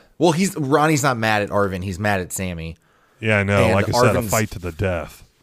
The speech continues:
Speaker 1: Oh, between Ronnie and Sammy.
Speaker 2: Yeah.
Speaker 1: Vinny makes fun of Snooki. He calls her, like, ham scraps or something.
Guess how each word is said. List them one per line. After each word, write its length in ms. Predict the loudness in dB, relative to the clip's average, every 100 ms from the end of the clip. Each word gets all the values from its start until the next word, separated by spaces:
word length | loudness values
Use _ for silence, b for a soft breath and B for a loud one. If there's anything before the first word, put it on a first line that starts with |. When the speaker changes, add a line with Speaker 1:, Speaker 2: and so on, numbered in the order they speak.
| _ _ _ _
Speaker 1:
Oh, 220 | 0 2
between 340 | 0 -4 -4 0
Ronnie 280 | 0 0 -2
and 120 | -6
Sammy. 380 | -6 -6 -6 -8
Speaker 2:
Yeah. 300 | -10 -12 -14 -12
Speaker 1:
Vinny 600 | 0 2 4 2 -2 -4 -10 _ _
makes 580 | -4 -2 0 -4 -6 -8 -14
fun 260 | -4 0 0
of 80 | 0
Snooki. 640 | -2 -2 -2 -2 -6 -6
He 140 | -12 -4
calls 260 | 0 2
her, 120 | 2
like, 220 | 0 0 0
ham 260 | -2 -2
scraps 580 | -4 -6 -4 -4 -8 -12
or 140 | -12 -10
something. 560 | -8 -8 -6 -6 -8